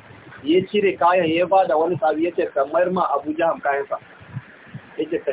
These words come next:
ce masa wannan kayan alhad ne an fi salati anifat. Ta shagaltar da ni a cikin sallah na da azun nan. Saboda haka, ka gan kaya ne kawai fa ya sa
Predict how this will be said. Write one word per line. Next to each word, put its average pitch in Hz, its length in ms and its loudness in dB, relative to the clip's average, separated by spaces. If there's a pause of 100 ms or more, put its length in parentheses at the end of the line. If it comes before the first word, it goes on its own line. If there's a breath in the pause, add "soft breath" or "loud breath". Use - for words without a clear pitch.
ce 190 140 0
masa 180 300 0
wannan 165 460 0
kayan 175 300 -2
alhad 151 520 -4
ne 170 320 0 (600)
an 156 220 -4
fi 165 200 0
salati 151 420 -2
anifat. 147 420 -2 (380)
Ta 180 160 0
shagaltar 190 500 0
da 151 100 2
ni 160 80 2
a 135 120 -2
cikin 160 220 -6
sallah 170 300 2
na 143 160 0 (180)
da 127 160 2
azun 143 180 -4
nan. 110 100 -8 (600)
Saboda 180 340 2
haka, 170 160 4 (220)
ka 175 160 2
gan 190 180 2
kaya 208 320 2
ne 202 100 2
kawai 190 240 2
fa 170 140 2
ya 180 140 2
sa 175 180 0